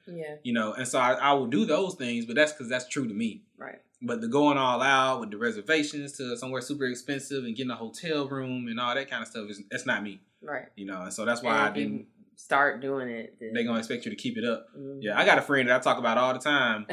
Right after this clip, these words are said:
Speaker 1: <laughs>
Speaker 2: <laughs> 'cause I say that he do those same kind of things. Like, he'll start out, um, you know, whining and dining, and then when he get comfortable or get tired of 'em, <laughs> now he don't wanna do
Speaker 1: And
Speaker 2: it
Speaker 1: it's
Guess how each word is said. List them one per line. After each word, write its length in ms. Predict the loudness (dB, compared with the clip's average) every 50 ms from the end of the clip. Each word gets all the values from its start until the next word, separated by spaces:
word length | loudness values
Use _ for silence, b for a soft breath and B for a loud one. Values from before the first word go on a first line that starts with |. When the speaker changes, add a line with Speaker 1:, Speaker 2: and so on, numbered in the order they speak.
| -6
Speaker 1:
<laughs> 80 | -6 -8
Speaker 2:
<laughs> 100 | -6 -2
'cause 320 | 2 2 4 4 4 4
I 80 | 4 4
say 180 | 6 4 4 4
that 80 | 4
he 100 | 2 2
do 140 | 2 2 4
those 240 | 4 4 4 4 4
same 260 | 4 4 4 4 4
kind 200 | 4 4 4 4
of 60 | 2 0
things. 400 | 0 2 2 2 0 -2 -2 -2
Like, 240 | 0 0 0 -2 -2
he'll 160 | -4 -4 -4
start 340 | -4 -2 0 2 4 4 4
out, 320 | 2 2 0 0 -2 -6 B B B B B B B -12
um, 580 | -8 -6 -6 -4 -4 -6 -6 -8 -10 -12 -16 -18 _ _ _
you 100 | -6 -4
know, 140 | -4 -4 -4
whining 420 | -2 0 2 2 4 2 2 0
and 140 | 0 2 4
dining, 400 | 6 6 8 6 6 2 0 -2
and 120 | -4 -2 0
then 180 | 0 0 0
when 80 | -2 -4
he 60 | -4 -4
get 180 | -4 -6 -2
comfortable 420 | -2 -2 -2 -2 -4 -6 -4 -4 -2
or 100 | -4 -4
get 200 | -6 -8 -6 -2
tired 320 | 2 4 6 6 6 4
of 140 | 2 -2 -4
'em, 220 | -8 -10 -12 -14 -18 _
<laughs> 100 | _ -4
now 760 | -4 -4 -4 -6 -6 -2 4 4 4 6 8 8 10 10 10
he 60 | 10 6
don't 100 | 6 4
wanna 180 | 2 0 0 0
do 100 | 2 2
Speaker 1:
And 60 | 2
Speaker 2:
it 40 |
Speaker 1:
it's 40 | 2